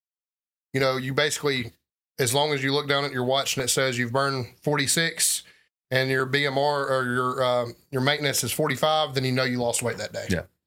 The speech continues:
Speaker 1: Yeah. So use those tools to your advantage.
Speaker 2: I need to get my watch charged up and start using it.
Speaker 1: It'd probably be helpful. You can
Speaker 2: Yeah.
Speaker 1: probably get it, you know, those things are obviously, they have a huge, they actually have a pretty huge margin for error, but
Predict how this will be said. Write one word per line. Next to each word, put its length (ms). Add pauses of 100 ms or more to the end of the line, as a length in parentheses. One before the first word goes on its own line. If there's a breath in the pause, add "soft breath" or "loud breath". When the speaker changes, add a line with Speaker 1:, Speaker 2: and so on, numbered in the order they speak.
(160)
Speaker 1:
Yeah. 120 (520 loud breath)
So 100
use 260
those 160
tools 280
to 60
your 100
advantage. 440 (1080 loud breath)
Speaker 2:
I 60
need 160
to 220 (240)
get 140
my 140
watch 420
charged 360
up 180
and 80
start 240
using 280
it. 200 (180)
Speaker 1:
It'd 140
probably 200
be 100
helpful. 280
You 40
can 100
Speaker 2:
Yeah. 60
Speaker 1:
probably 180
get 100
it, 120
you 140
know, 200 (540 loud breath)
those 180
things 220
are 100
obviously, 440
they 100
have 120
a 60
huge, 300
they 80
actually 320
have 160
a 40
pretty 260
huge 300
margin 320
for 140
error, 320
but 260